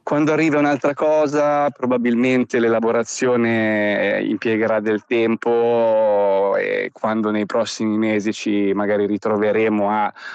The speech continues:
non aver più la possibilità di andarci, sarà forse lì che, eh, risalterà proprio la mancanza di questo posto fondamentale per chi come noi comunque segue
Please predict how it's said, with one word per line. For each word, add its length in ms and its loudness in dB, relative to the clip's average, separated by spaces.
non 160 -2
aver 220 -2
più 120 -4
la 100 0
possibilità 640 -2
di 100 0
andarci, 760 -2
sarà 260 -2
forse 400 -4
lì 220 0
che, 640 0
eh, 60 -2
risalterà 720 -2
proprio 280 -2
la 60 0
mancanza 640 -4
di 120 -2
questo 300 -6
posto 640 0
fondamentale 1040 -2
per 240 -2
chi 260 -4
come 280 -2
noi 260 0
comunque 460 -2
segue 880 0